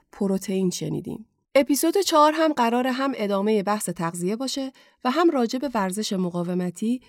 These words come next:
strength training و در آخر هم نکاتی میگه دکتر لاین که پیوند فیزیولوژی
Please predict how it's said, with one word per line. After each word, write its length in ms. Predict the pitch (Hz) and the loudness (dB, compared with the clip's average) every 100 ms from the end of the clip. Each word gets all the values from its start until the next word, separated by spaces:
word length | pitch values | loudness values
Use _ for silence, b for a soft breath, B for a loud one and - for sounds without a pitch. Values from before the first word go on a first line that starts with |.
| b | b
strength 440 | - - 302 240 247 | -12 -4 0 0 -2
training 600 | - 294 294 294 311 339 _ _ _ _ _ 262 | -4 -2 0 0 -2 -6 _ _ _ _ _ 2
و 100 | 269 | 6
در 200 | 285 254 | 6 8
آخر 340 | 285 285 330 | 4 4 0
هم 280 | 339 370 294 | 2 2 4
نکاتی 420 | 247 262 294 311 | 2 0 -2 0
میگه 240 | 294 277 269 | 0 2 0
دکتر 320 | 262 254 262 | -2 -2 -2
لاین 480 | 254 247 247 247 247 B B B | 0 0 0 0 0 B B B
که 120 | - | -6
پیوند 560 | 214 240 220 226 254 285 | -2 2 2 2 0 0
فیزیولوژی 960 | 277 - 196 190 196 190 190 202 240 | -4 -4 -2 0 -2 0 -2 -2 -4